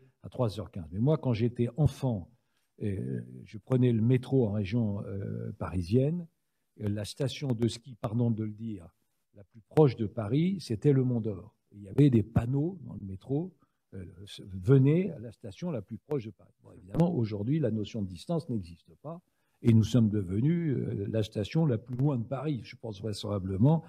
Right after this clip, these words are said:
pour ceux qui veulent aller, euh, qui veulent aller au Mont d'Or. Donc là, il y a, il y a un vrai défi. Et sur, euh,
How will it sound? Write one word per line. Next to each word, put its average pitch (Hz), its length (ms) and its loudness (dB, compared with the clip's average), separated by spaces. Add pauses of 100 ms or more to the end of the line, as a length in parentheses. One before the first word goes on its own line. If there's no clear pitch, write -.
(260)
pour - 120 4
ceux 139 160 0
qui 107 160 -4
veulent 101 240 -4
aller, 117 320 4
euh, 101 100 0
qui 101 160 -6
veulent 98 180 0
aller 90 80 0
au 107 100 4
Mont 101 180 2
d'Or. 82 200 -16
Donc - 320 -20
là, 110 160 -18
il 92 100 -20
y 95 40 -20
a, - 120 -20
il - 180 -20
y - 20 -14
a 101 80 -12
un 98 40 -10
vrai 117 200 4
défi. 104 320 2 (460)
Et 117 120 2
sur, 151 400 4
euh, 123 120 -2